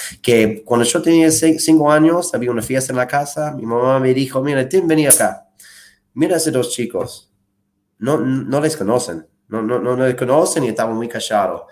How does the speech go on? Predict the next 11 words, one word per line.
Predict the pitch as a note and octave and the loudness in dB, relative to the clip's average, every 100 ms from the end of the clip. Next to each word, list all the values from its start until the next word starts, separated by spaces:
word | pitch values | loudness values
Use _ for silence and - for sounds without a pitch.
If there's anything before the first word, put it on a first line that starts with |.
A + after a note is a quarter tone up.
| _ - - _ - | _ -20 -20 _ -6
Ella | C3 C#3 D3 | -2 0 0
me | |
dijo | D3 D3 C#3+ C3 | 0 0 -2 -2
que | B2 A2 - | 0 0 -4
mi | B2+ F3 G#3 G#3 | -4 0 0 0
pasión, | A2 G#2+ G2+ F#2+ F2 | -2 -2 -2 -4 -4
Tim, | F2 G2 G2 G2 G2 | -6 -4 -4 -6 -10
es | G#2 | -6
para | G#2+ G2 | -4 -4
conectar | - F#2 - - | -4 -8 -8 -14
gente. | - D2+ - _ _ | -14 -20 -20 _ _